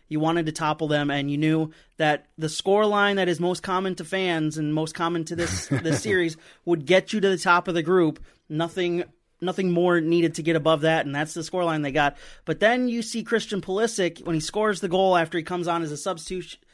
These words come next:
Speaker 1: substitute in the, in the second half, he pulls up his shirt. The, the shirt underneath says, "Man in the Mirror,"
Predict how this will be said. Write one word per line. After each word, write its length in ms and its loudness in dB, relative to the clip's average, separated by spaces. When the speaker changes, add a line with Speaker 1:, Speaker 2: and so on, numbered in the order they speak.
Speaker 1:
substitute 460 -4
in 160 -2
the, 280 0
in 160 2
the 80 0
second 240 -4
half, 260 0
he 120 -6
pulls 220 2
up 140 0
his 80 -2
shirt. 400 0
The, 480 2
the 100 -6
shirt 300 2
underneath 420 2
says, 300 2
"Man 240 2
in 40 2
the 60 2
Mirror," 380 2